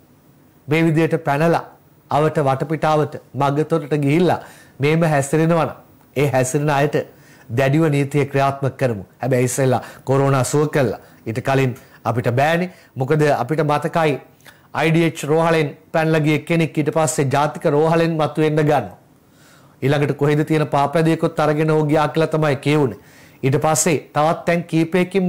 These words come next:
පැනලා ගිය රෝගීන් ගැන කතා වෙන්න ගත්තා. ආයේ ආයේ මේ වැඩේ වෙනවනම් අර කලින් පැනලා ගිය අය හොඳ වෙලා ඉන්නවනම් බොහොම පරිස්සමට නීතිය, අ, දැඩි ලෙස ක්‍රියාත්මක කරන්න ඕනේ. පරිස්සමට කිව්වේ, අ, කොරෝනා ආසාදිතයෙකු නිසා.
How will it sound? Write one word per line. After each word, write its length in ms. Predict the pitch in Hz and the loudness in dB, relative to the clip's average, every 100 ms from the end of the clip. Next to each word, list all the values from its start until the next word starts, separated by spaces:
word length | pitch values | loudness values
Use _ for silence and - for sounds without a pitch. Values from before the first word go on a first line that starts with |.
| 175 | 0
පැනලා 320 | 156 156 165 | 0 0 2
ගිය 180 | 160 165 | 2 2
රෝගීන් 420 | 147 160 185 190 | 2 2 0 0
ගැන 180 | 180 170 | 0 0
කතා 340 | 156 147 165 | -2 0 0
වෙන්න 220 | 156 151 151 | 0 0 0
ගත්තා. 400 | 147 131 139 104 - - - | 0 0 -4 -6 -8 -20 -6
ආයේ 380 | 117 151 160 147 | 0 2 2 2
ආයේ 200 | 160 170 | 2 0
මේ 180 | 156 151 | 0 0
වැඩේ 220 | 143 156 | 2 0
වෙනවනම් 320 | 143 170 170 135 - - | 2 0 0 -2 -10 -6
අර 160 | 127 139 120 - - | 0 0 -2 -8 -6
කලින් 300 | 143 156 165 | -2 0 -2
පැනලා 300 | 147 143 156 | -2 -2 0
ගිය 140 | 156 165 | 2 2
අය 120 | 156 | 2
හොඳ 200 | 131 131 | 0 0
වෙලා 260 | 165 156 | 2 2
ඉන්නවනම් 380 | 139 147 175 127 - - | 2 0 0 -2 -8 -6
බොහොම 240 | 127 127 113 - - | -2 -2 -4 -10 -4
පරිස්සමට 560 | 135 151 - 175 170 190 - | 0 0 2 0 0 -2 -2
නීතිය, 440 | 117 147 151 190 | -2 -2 0 2
අ, 320 | 160 - 123 123 | 0 0 -2 0
දැඩි 300 | 127 139 196 | 0 2 2
ලෙස 160 | 214 | 2
ක්‍රියාත්මක 540 | 202 170 160 156 151 135 | 0 0 0 0 -6 -2
කරන්න 280 | 143 139 123 | 0 0 -4
ඕනේ. 160 | 113 | -6
පරිස්සමට 540 | - 135 135 147 139 135 | -2 0 0 -2 -4 -4
කිව්වේ, 280 | 143 131 - - - | 0 0 -2 -10 -16
අ, 260 | - 117 110 | -4 0 0
කොරෝනා 440 | - 143 143 143 117 - - | 0 0 2 0 -4 -8 -4
ආසාදිතයෙකු 760 | 131 139 147 147 139 151 170 | -2 0 0 0 0 -2 0
නිසා. 340 | 180 180 127 | 0 0 -2